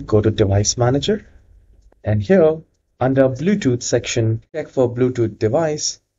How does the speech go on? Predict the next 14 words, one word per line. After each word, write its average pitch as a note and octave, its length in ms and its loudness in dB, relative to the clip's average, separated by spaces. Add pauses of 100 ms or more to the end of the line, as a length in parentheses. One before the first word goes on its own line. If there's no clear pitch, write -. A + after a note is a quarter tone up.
(140)
Just F#3+ 260 -4
do D#3+ 120 2
a C#3 80 4
right A#2 240 0
click A#2 360 -4
and G#2+ 180 -4
click A2+ 180 -4
on A2+ 100 -2
update G2 360 -8
driver. - 440 -16 (640)
Search C3 420 -4
automatically G#2+ 680 -6
for F#3 340 -4
drivers. - 640 -8